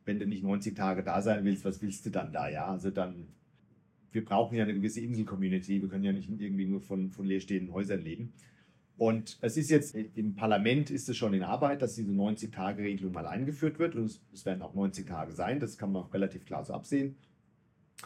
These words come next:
Ähm, es wird dann kompliziert, wenn man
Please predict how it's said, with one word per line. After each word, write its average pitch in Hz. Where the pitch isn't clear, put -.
Ähm, 110
es 123
wird 156
dann 147
kompliziert, 139
wenn 117
man 107